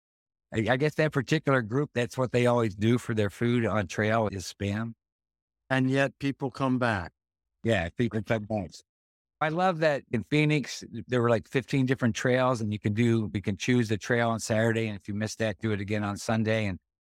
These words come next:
Speaker 1: people go out of their way to, again, to take us to, to beautiful places at, in those cities. Bali was the only world hash I've been to. That was a lot of fun. I know Morley's told the story about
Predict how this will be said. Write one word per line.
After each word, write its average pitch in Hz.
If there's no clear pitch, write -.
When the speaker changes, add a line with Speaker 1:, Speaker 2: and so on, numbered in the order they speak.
Speaker 1:
people 143
go 123
out 127
of 117
their 123
way 120
to, 113
again, 113
to 104
take 113
us 113
to, 92
to 110
beautiful 101
places 107
at, 95
in 104
those 98
cities. 101
Bali 147
was 131
the 127
only 127
world 120
hash 131
I've 110
been 127
to. 135
That 113
was 120
a 120
lot 120
of 110
fun. 120
I 117
know 117
Morley's 117
told 110
the 104
story 113
about 107